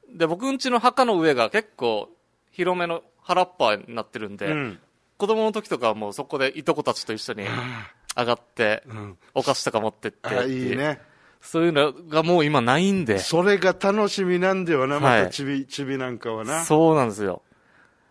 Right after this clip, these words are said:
Speaker 2: うん。もうそれもなくなるぞと。
Speaker 1: はい。なくなるぞというか、まあ、な-、今ないですね。
Speaker 2: 今はできないな。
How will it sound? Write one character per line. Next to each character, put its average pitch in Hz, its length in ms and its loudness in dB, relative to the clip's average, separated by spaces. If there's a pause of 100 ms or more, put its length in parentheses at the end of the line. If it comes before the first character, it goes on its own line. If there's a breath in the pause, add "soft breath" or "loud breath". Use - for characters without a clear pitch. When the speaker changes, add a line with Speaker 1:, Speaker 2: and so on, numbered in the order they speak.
(300 soft breath)
Speaker 2:
う - 20 -20
ん。 92 760 -16 (220)
も 120 160 -12
う 120 40 -10
そ 143 220 -2
れ 151 80 2
も 139 160 -4
な 135 140 -4
く 147 180 -8
な 139 160 -6
る 120 140 -4
ぞ 110 180 -8
と。 - 340 -8
Speaker 1:
は 98 240 -10
い。 - 80 -14 (520 soft breath)
な 104 120 -8
く - 120 -10
な 120 100 -2
る 127 80 -4
ぞ 143 120 0
と 139 60 -6
い - 20 -6
う - 20 -4
か、 104 60 -2
ま 101 80 -4
あ、 98 40 -6
な-、 98 180 -4 (200)
今 107 220 -6
な 104 160 0
い 107 60 -6
で 135 60 -4
す 131 40 -4
ね。 127 60 -6
Speaker 2:
今 120 120 -4
は 113 240 -2
で 117 60 -6
き 120 160 -12
な 113 140 -10
い 104 140 -10
な。 139 240 -10